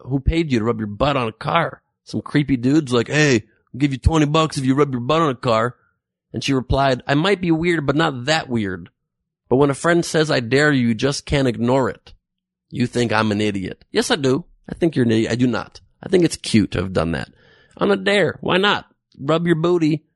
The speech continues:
on the thing. I don't know how you forget you're going to dinner shortly afterwards. I'm always thinking about food, but it's your choice.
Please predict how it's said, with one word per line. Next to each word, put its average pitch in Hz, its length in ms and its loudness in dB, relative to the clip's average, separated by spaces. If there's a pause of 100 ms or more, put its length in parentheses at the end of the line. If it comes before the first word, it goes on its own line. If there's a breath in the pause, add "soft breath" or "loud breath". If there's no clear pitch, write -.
(540)
on 156 220 2
the 160 80 2
thing. 151 400 0 (420)
I - 60 -8
don't 147 80 -2
know 147 80 -2
how 147 60 0
you 139 100 0
forget 123 320 -6
you're 135 80 -2
going 120 160 4
to 110 80 2
dinner 143 180 2
shortly 113 380 0
afterwards. 107 640 -4
I'm 117 180 0
always 117 240 0
thinking 110 260 -2
about 101 180 -4
food, 110 360 -2 (400)
but 143 100 4
it's 131 140 0
your 139 100 4
choice. 170 460 -2